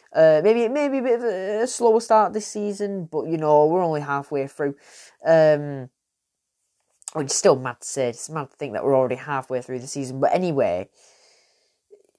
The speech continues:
people saying, you know, what, m-, mainly Liverpool fans, I haven't really seen any United fans saying, "Oh, yeah, we're playing for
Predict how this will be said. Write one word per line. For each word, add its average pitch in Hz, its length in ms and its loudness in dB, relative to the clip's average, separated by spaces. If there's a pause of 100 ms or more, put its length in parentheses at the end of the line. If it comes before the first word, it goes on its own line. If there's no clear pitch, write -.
(1400)
people 226 280 -4
saying, 170 640 -2
you 196 60 -10
know, 143 180 -8
what, 123 200 -4
m-, 170 360 -2
mainly 165 320 0
Liverpool 139 420 -4
fans, 120 320 -12
I 139 40 -4
haven't 139 160 -6
really 127 200 -2
seen 127 260 -10
any 120 140 -10
United 117 300 -10
fans 123 220 -14
saying, 135 280 -2
"Oh, 135 120 2
yeah, 139 200 2
we're 123 60 -8
playing 135 340 -6
for 131 360 -4